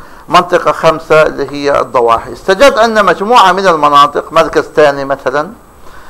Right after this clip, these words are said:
آه، تسعة الصناعات، لأنه استطعنا إنه إيش نوفر في هذه المدينة مجموعة من الاستعمالات اللي لم تكن موفرة في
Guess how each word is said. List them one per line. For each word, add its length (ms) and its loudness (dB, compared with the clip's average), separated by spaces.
آه، 540 2
تسعة 440 0
الصناعات، 680 2
لأنه 520 -2
استطعنا 640 2
إنه 220 -4
إيش 200 -4
نوفر 480 0
في 120 -2
هذه 340 0
المدينة 560 -4
مجموعة 640 2
من 200 -4
الاستعمالات 720 -6
اللي 280 -8
لم 220 0
تكن 320 -4
موفرة 560 0
في 340 -8